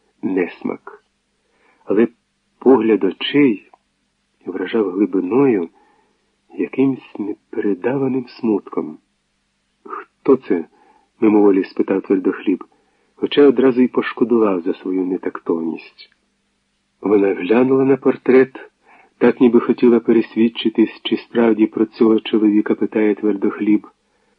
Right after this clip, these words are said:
Трохи помовчала, прийшла до столу, змахнула з нього невидимий пил, тільки тоді озвалася.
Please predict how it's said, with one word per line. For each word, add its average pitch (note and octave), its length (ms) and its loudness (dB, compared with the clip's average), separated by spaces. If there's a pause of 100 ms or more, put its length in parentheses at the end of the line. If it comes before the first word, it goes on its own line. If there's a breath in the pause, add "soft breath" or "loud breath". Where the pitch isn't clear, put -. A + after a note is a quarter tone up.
(440)
Трохи E3 320 2
помовчала, D3+ 880 2 (680)
прийшла D#3+ 360 -2
до A#2 120 2
столу, D#3 480 4 (960)
змахнула B2+ 480 2
з F#2+ 80 -2
нього G#2 200 4
невидимий G2 520 2
пил, D#3 380 2 (920)
тільки C#3 280 -2
тоді A2 240 4
озвалася. F2+ 800 -2